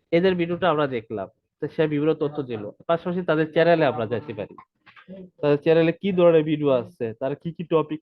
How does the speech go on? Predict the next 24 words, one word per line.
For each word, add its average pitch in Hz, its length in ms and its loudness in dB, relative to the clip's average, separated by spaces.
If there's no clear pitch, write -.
নিয়ে 165 160 -2
কথা 135 240 -4
বলছে, 113 420 -10
আমরা 135 300 -2
এরকম 160 400 0
টপিক 147 240 -8
নিয়ে 151 200 -6
আমরা 143 160 -6
তো 165 160 -6
বানাতে 139 320 -8
পারি। 107 200 -12
সে 160 80 4
এই 185 200 0
যে 180 120 0
এখান 160 240 0
থেকে 160 140 -8
কি 180 160 -4
কি 175 120 -8
টপিক 151 420 -4
নিয়ে 170 140 -2
সে 156 140 -4
কথা 127 220 -4
বলছে, 110 300 -8
দেখেন 113 300 -8